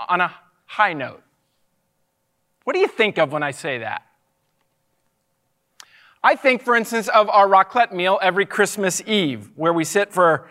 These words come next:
long hours at the table with great food. I think of, for instance, the only cruise I've ever been on. Several of the family members were grateful to see dry land, but I had no interest.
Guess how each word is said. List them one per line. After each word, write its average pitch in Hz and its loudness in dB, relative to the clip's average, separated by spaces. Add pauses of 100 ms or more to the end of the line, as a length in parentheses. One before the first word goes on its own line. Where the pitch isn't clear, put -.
(220)
long 190 4
hours 190 4
at 185 -2
the 190 -8
table 160 -4
with 156 -10
great 156 -8
food. 139 -8 (1500)
I 214 4
think 285 -2 (100)
of, 233 6
for 220 2
instance, 226 -2
the 202 2
only 233 0
cruise 220 -2
I've 196 2
ever 190 2
been 175 2
on. 113 0 (960)
Several 226 4
of 175 0
the 165 0
family 190 0
members 180 2
were 170 2
grateful 175 -2
to 160 -4
see 180 -6
dry 156 2
land, 151 -6
but 170 2
I 175 4
had 185 0
no 185 0
interest. 202 -6